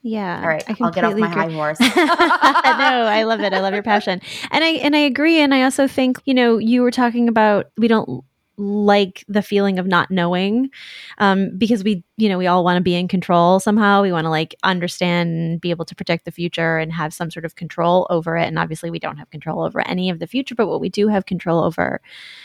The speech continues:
Speaker 1: is, like, how we understand ourselves and how we react and respond to the world. And so for those people who are, like, gripping or grasping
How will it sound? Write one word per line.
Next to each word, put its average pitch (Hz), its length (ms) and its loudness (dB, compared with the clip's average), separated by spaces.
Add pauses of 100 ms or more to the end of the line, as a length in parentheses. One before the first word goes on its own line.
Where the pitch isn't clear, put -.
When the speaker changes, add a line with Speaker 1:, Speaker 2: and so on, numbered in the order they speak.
(280)
Speaker 1:
is, 208 420 0
like, 175 120 -6
how 185 220 -2
we 180 420 -2
understand 175 540 -2
ourselves 156 640 -2 (280)
and 196 140 -2
how 185 200 4
we 196 220 4
react 175 380 4
and 165 120 -2
respond 165 400 -2
to - 80 -12
the 165 100 -2
world. 214 340 4
And 170 340 -4
so 180 400 0 (180)
for 202 200 0
those 190 320 2
people 190 480 0
who 202 280 0
are, 180 120 0
like, 175 340 -6 (120)
gripping 190 480 0
or 165 80 -4
grasping 180 540 0